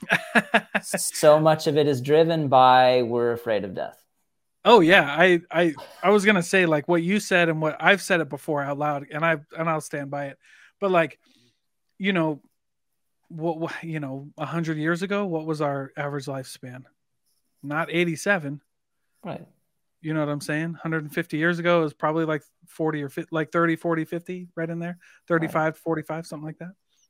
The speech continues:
Speaker 1: give or take. And the further we get away, the further we live, I mean, obviously, and I mean, it makes sense, right? The further we live, the further away from death we get, and the more uncomfortable it becomes, right? Like,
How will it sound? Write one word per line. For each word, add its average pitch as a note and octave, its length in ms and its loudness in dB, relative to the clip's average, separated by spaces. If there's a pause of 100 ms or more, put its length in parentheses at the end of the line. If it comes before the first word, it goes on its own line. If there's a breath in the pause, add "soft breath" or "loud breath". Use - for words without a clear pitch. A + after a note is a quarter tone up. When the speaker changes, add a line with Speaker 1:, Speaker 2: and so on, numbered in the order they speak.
(120)
Speaker 1:
give D#3 120 -2
or D3+ 40 -2
take. F3 220 -2 (680 loud breath)
And E3+ 120 0
the E3 60 2
further A3 400 6
we F#3+ 180 2
get F#3 140 4
away, E3+ 400 2 (640)
the E3 100 -2
further G#3 320 2
we F#3+ 160 0
live, D3 560 0 (200)
I D#3+ 60 -8
mean, E3+ 180 -2
obviously, E3+ 460 0
and F#3 180 -2
I - 20 -6
mean, G3 180 -4
it F#3 60 -4
makes G#3+ 240 -6
sense, A#3 260 -6
right? D#3+ 140 -4
The D#3+ 60 -6
further E3 260 -2
we D#3+ 120 -2
live, E3 320 0
the C#3+ 100 -10
further D#3 280 -8
away D3+ 200 -4
from D3 180 -12
death E3 220 -4
we D3+ 80 -8
get, D3 160 -8
and D3 100 -10
the D3 60 -8
more E3+ 240 0
uncomfortable D#3 520 -8
it C#3 80 -16
becomes, D3 400 -18
right? D3+ 220 -12
Like, C#3+ 240 -14